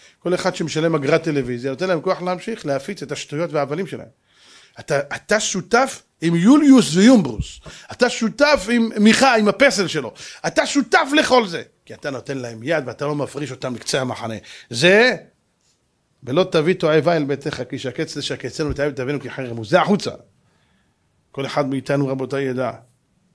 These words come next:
עם ישראל בכללותו קודש קודשים. עם ישראל רוצים תורה.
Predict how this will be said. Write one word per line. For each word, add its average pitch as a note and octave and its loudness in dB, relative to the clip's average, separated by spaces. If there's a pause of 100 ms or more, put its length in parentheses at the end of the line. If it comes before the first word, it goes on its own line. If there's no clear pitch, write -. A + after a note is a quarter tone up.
(520)
עם D3 -2
ישראל D3 -2
בכללותו C3+ -4
קודש D3 -6
קודשים. C3 -8 (200)
עם D3+ -2
ישראל D3 -2
רוצים C#3 -6
תורה. B2+ -6